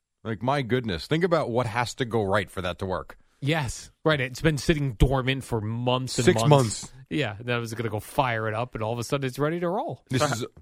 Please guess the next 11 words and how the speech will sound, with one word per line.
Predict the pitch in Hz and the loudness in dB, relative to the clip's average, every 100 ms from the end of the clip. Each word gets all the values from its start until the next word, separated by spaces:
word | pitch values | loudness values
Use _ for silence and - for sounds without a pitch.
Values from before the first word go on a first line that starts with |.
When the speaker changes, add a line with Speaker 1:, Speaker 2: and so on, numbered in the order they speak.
| _ - | _ -4
Speaker 3:
how | 151 | 0
did | 180 196 | 0 -2
the | 151 | -6
whimsy | 160 240 220 135 | -4 -6 -8 -8
thing | 110 98 | -6 -6
work | 98 101 | -4 -4
out? | 110 | -4
This | 180 | -6
is | 165 113 | -8 -4
big | 143 139 | -4 -4
news. | 208 359 269 - | -4 -6 -6 -8